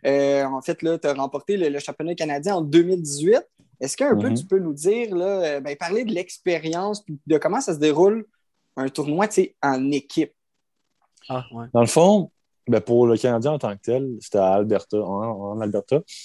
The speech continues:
Speaker 2: Puis dans le fond, on est parti, le coach, euh, Ben Lemieux, dans le fond, il prend cinq joueurs. Euh, puis là, on s'en va là-bas au terrain de golf. Puis à chaque jour, on
Speaker 1: Y a-tu
Speaker 2: prend
Speaker 1: des
Speaker 2: les quatre
Speaker 1: spares ?
Speaker 2: meilleurs.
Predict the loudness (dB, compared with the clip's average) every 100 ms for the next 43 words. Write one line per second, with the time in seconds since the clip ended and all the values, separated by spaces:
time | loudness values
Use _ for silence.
0 | -20 _ -2 2 2 4 2 2 2 2
1 | 2 -2 -2 -2 -2 -4 _ _ _ _
2 | -4 -2 0 0 0 -4 -10 -6 -4 -4
3 | -4 -6 -6 -6 -8 -8 -6 -4 -4 -4
4 | -4 -6 -4 -2 -2 -6 -4 -2 -2 -2
5 | 0 2 0 -4 _ _ _ -6 -2 0
6 | -2 -6 -12 _ _ _ _ -6 -2 -2
7 | -2 -2 0 2 2 2 2 2 0 -6
8 | -4 -4 -4 -4 -8 _ _ _ _ _
9 | _ _ _ _ -6 -2 -2 -2 -4 -4
10 | -4 -2 0 -2 -4 _ _ _ -4 -2
11 | 2 2 4 2 2 2 -2 -4 _